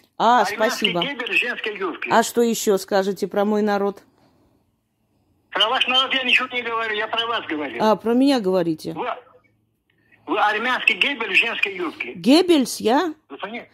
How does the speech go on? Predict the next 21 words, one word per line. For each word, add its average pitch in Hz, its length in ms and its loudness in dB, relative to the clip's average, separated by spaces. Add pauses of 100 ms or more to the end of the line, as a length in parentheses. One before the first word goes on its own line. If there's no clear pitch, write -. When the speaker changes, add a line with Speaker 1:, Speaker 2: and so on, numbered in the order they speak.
Speaker 1:
Это 220 220 4
я 302 200 8
режу 240 320 6
Speaker 2:
Да. 196 60 -2
Speaker 1:
голову 202 500 4
детям, 180 440 0
да? 269 240 0 (180)
Или 208 180 -2
ваши 196 380 2
Speaker 2:
Да - 0 -
какие 190 60 2
Speaker 1:
мальчики? 175 340 2
Speaker 2:
головы? 160 240 0
Вам 262 260 -2
голову, 269 380 -4 (380)
вот 262 180 -4
эту 262 180 -4
вашу 262 240 0 (100)
пустую 285 440 0
голову 254 480 -2
надо, 220 300 -2